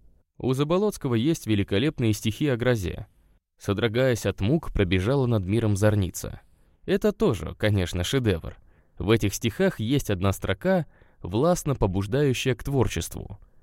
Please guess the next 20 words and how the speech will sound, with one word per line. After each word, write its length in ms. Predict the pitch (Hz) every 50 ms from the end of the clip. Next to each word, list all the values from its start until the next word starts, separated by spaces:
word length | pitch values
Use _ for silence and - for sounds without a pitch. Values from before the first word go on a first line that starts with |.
| - _ _ _ _ - -
"Я 180 | 95 101 117
люблю 320 | 143 160 151 139 170 180 160
этот 220 | 127 - 117 107
сумрак 400 | - - 185 190 175 135 113 -
восторга, 720 | 90 92 95 - - - 180 202 160 95 80 80 82 - - - - _ _ -
эту 220 | - 104 - 113
краткую 480 | - - 120 147 147 - - 139 131 123
ночь 240 | 123 131 127 - 123
вдохновения". 760 | 123 120 - 135 131 127 107 101 85 85 - 76 76 - - _ _ _ _ _ _ _ _ _ _ _
Заболоцкий 600 | - 92 98 104 143 170 196 202 185 - - 156
говорит 340 | 135 127 127 151 175 170 -
о 60 | 135
грозовой 540 | 127 120 127 120 120 143 151 156 139 104 87
ночи, 500 | 90 98 104 92 - - - - - - - _ _ _ _
когда 320 | - 90 90 80 92 110
слышится 460 | 110 - 156 165 - - 113 - 101
приближение 720 | - - 92 82 85 87 85 85 107 131 139 113 104 101 90
первых 460 | - - 131 135 123 101 107 92 87
дальних 400 | 85 92 104 107 104 101 98 92
громов, 560 | 87 101 104 107 104 90 78 - - - -